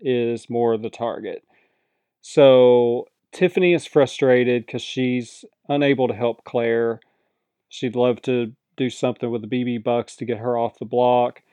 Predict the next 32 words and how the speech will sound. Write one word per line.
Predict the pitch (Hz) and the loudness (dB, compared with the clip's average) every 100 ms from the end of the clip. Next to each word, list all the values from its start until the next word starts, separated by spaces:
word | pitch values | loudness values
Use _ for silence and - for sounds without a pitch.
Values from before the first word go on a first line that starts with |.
| _ _ _ _ - | _ _ _ _ -6
Now, | 135 | -4
Hannah | 117 143 214 214 151 131 | -2 0 2 2 2 0
feels | - 143 139 131 - | -4 0 0 0 0
like | 120 117 113 131 | 0 0 -4 -6
Derek | 131 139 143 - - | 0 2 0 -2 -6
X | 131 123 123 - 120 | -2 -2 -2 -10 -12
might | 113 123 131 139 131 135 | -6 0 0 0 -4 -4
be | 127 120 117 | -2 -2 -4
the | 117 | -8
target. | - 120 113 107 113 - _ | -6 -2 -2 -2 -8 -10 _
She's, | - - 131 135 123 - - | -14 -4 -2 0 -2 -10 -20
she's | - - 135 151 | -12 -6 -4 -2
not | 135 - | -2 0
feeling | 135 123 117 | -2 0 -2
good | 113 | -2
about | 110 107 120 | -2 -6 -6
this. | 139 123 - - _ _ _ _ _ _ | -8 -8 -10 -18 _ _ _ _ _ _
So | - 151 | 0 2
now | 147 185 | 6 6
we're | 190 | 4
gonna | 185 165 | 4 2
get | 170 | 0
to | 147 | -2
the | 127 | -2
B | 143 | 0
B | 143 139 | 2 2
Bucks. | 135 131 113 - - | 4 4 2 -4 -6
That's | 123 - | -6 -6
the | 117 | -6
High | 127 127 | 0 2
Rollers | 127 131 139 139 131 - | 4 4 4 2 0 -2
room. | 135 139 139 143 139 | 0 0 0 0 -2